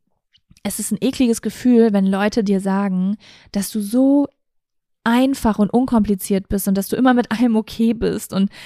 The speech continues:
dass du so zen bist, obwohl du das vielleicht in dir drin überhaupt gar nicht warst. Du kriegst noch Komplimente dafür, dass du deine Ge-, Emotionen nicht gezeigt hast oder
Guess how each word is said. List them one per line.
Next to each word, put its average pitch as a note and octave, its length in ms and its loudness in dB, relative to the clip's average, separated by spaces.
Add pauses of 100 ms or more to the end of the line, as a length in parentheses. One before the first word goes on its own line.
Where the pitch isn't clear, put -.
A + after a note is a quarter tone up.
(200)
dass G#3+ 160 -4
du A3+ 80 -2
so A3 200 6
zen A#3 360 2
bist, G#3 360 0
obwohl A#3 320 -6
du A3 180 -4 (160)
das - 280 -16
vielleicht G3 340 -12
in A#3 160 -2
dir A3 100 0
drin G#3 240 -6
überhaupt A3 380 0
gar G#3+ 180 0
nicht - 240 -6
warst. G3+ 460 -2
Du G3+ 40 -12
kriegst G#3 320 -8
noch A3 120 -2
Komplimente A3+ 600 -4
dafür, G3+ 340 -8
dass G3+ 200 -8
du G#3+ 60 -12
deine F#3 300 -6
Ge-, F#3+ 140 -8
Emotionen G#3+ 680 -2
nicht G3+ 160 -4
gezeigt - 580 -8
hast - 320 -6
oder F#3 280 -6